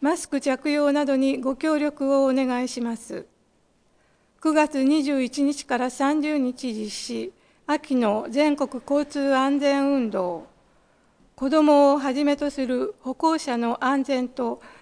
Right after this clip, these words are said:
自転車の安全利用の確保。歩行者は道路で遊んだり、飛び出しや無理な横断、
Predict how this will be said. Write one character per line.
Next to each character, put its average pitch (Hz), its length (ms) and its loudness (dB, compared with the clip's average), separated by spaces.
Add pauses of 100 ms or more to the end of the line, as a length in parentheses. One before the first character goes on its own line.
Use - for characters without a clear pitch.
自 240 120 -6
転 311 320 0
車 302 160 0
の 269 280 2
安 294 200 2
全 302 280 0
利 311 160 -2
用 294 240 0
の 214 140 -4
確 247 300 -8
保。 175 280 -12 (1040)
歩 269 140 -4
行 320 240 4
者 220 180 -2
は 196 280 -2 (360)
道 302 240 4
路 277 120 2
で 247 260 -2
遊 285 300 0
ん 285 80 2
だ 269 120 2
り、 214 220 -8 (340)
飛 269 120 -2
び 294 120 2
出 285 160 2
し 269 180 -6
や 254 280 0
無 277 120 2
理 311 140 0
な 247 100 0 (100)
横 277 200 0
断、 254 360 -2